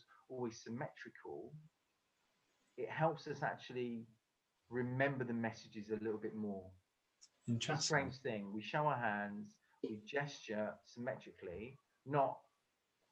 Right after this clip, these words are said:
Speaker 1: like this,
Speaker 2: Yeah.
Speaker 1: but actually symmetrically. So everything we're doing is, is more or less together. We have this impression, the people looking at us give us this, we get this impression that the person talking is maybe more balanced,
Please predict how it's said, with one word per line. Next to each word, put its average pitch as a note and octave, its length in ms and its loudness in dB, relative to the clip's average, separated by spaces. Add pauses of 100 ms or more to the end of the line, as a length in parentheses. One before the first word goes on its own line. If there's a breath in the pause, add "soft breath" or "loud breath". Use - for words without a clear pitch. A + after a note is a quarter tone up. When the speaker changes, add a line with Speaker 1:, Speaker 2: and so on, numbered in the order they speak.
(100)
Speaker 1:
like G2+ 220 -2
this, A2 280 -2 (520)
Speaker 2:
Yeah. G2 220 0 (120)
Speaker 1:
but A2+ 220 -4
actually - 240 -2
symmetrically. G#2 560 -4
So B2 60 2
everything A#2+ 280 -2
we're A2 80 2
doing G#2+ 400 2
is, G#2 220 -10
is A2 100 -6
more B2+ 320 4
or A2 60 8
less G#2+ 240 4 (540)
together. G#2 560 2 (720)
We B2 100 0
have C#3+ 200 6
this D3 180 -2
impression, B2+ 540 2
the G#2 60 2
people B2+ 300 0
looking C#3+ 320 2
at G2 100 0
us G2 140 -2 (160)
give C#3+ 140 2
us B2 240 2
this, A2+ 140 -4 (280)
we B2+ 60 -12
get B2 160 4
this B2 160 -6
impression A#2 500 -2
that A2 320 0 (360)
the A2 80 -12
person B2 440 2
talking C3 520 -4
is B2+ 360 -6
maybe C#3 280 -2
more D#3+ 180 0
balanced, D3 580 8